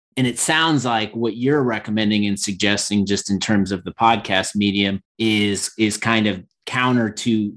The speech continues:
to that, that counter to what we're used to. It's, it's really taking a step back and thinking about what you wanna represent as a brand, what you want to explore, uh, what you wanna kinda bring on guests or share your own insight on.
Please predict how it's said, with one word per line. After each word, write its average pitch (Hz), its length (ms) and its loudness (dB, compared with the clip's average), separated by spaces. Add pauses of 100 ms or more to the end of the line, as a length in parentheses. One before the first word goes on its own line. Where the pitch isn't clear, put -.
to 113 180 0
that, 98 500 0
that 117 220 -2
counter 123 360 2
to 113 240 -2
what 113 200 0
we're 104 160 0
used 101 340 0
to. 113 180 4
It's, 92 220 -4 (240)
it's - 80 -16
really 123 220 2
taking 107 280 -2
a 95 60 -2
step 98 320 -2
back 101 300 2
and 92 160 -8
thinking 98 320 0
about 95 340 2 (380)
what 120 200 2
you 120 140 2
wanna 110 200 -2
represent 104 560 0
as 98 120 0
a 92 60 -2
brand, 98 480 0
what 110 360 0
you 117 180 0
want 110 160 0
to 104 140 0
explore, 101 880 -2
uh, 95 320 0
what 110 240 -2
you 117 240 2
wanna 104 460 0
kinda 101 380 0
bring 113 260 2
on 101 240 0
guests 104 400 0
or 101 100 0
share 107 240 -2
your 101 240 0
own 101 180 0
insight 101 540 0
on. 101 260 0